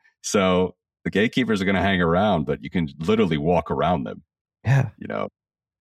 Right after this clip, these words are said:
Speaker 1: into, into, into the, the, into the castle, into home, or into wherever you wanna go. I mean, they're, the walls are down. So that's really cool. Um, it's absolutely not gonna change. Doesn't matter. Like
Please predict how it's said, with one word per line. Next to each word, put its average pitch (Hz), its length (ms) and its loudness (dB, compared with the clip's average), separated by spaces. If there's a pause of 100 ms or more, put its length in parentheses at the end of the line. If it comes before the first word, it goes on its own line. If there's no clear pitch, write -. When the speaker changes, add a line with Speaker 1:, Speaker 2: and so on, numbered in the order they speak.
(400)
Speaker 1:
into, 69 640 -8 (1120)
into, 73 300 -10
into 73 340 -10
the, 62 420 -10
the, 67 200 -14
into 69 200 -10
the 76 100 -12
castle, 80 500 -4
into 65 240 -4
home, 73 300 -2
or 62 140 -2
into 67 220 -4
wherever 69 480 0
you 69 160 0
wanna 71 220 -2
go. 76 300 0
I 60 40 -4
mean, 62 340 -6
they're, 71 280 -4 (880)
the 71 60 -4
walls 107 240 2
are 82 40 -4
down. 71 380 -4
So 85 320 0
that's - 320 -2
really 95 240 0
cool. 80 460 -2 (540)
Um, 67 500 -4 (260)
it's - 80 -16 (100)
absolutely 82 540 -2
not 73 200 -4
gonna 67 140 -12
change. 90 680 -6
Doesn't - 260 -12
matter. 71 440 -4
Like 65 200 -8